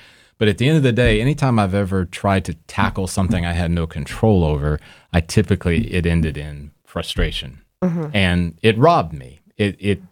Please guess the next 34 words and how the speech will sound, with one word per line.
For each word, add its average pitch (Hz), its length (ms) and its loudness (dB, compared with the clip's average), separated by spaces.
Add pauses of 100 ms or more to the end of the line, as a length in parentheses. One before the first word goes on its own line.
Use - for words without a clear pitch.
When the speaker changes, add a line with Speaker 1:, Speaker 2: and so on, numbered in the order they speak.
Speaker 1:
it 104 200 -2
harmed 98 600 -2
me, 73 400 -12
right? 87 200 -2
Speaker 2:
Mm-hmm. - 640 -8
Speaker 1:
Um, 85 380 0 (640)
but 117 140 2
I 107 60 4
think 160 280 2
that, 117 220 2 (1400)
I 113 80 -4
don't 110 140 4
know. 78 200 -2 (120)
I, 107 140 0
I, 92 80 -2 (180)
I - 40 2
guess 110 200 2
I 107 60 2
come 110 180 2
back 95 160 -2
to 92 120 -12
the 85 100 -6
work 80 360 -8
again, 71 400 -8
Speaker 2:
Mm-hmm. 170 420 -12
Speaker 1:
right? 80 260 -10 (400)
I, 110 160 0
I 113 80 0
just, 120 220 0
I 113 60 2
wonder 143 260 2
what 117 180 2
would 101 120 0
happen 78 640 -6